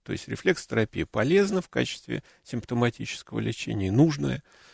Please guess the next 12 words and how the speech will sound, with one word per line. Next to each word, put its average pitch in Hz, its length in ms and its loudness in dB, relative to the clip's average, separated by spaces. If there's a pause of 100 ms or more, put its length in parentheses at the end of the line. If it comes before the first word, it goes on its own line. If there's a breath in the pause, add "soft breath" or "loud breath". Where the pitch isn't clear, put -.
(200 soft breath)
э, 110 120 0
вот 104 200 -2
особенно 107 480 -4
при 113 160 -6
травмах. - 520 -8
Теперь 208 240 -2
и 196 40 2
второе, 135 360 4
борозды, 127 500 2
извилины, 104 420 -2
как - 260 0
появились. - 640 -8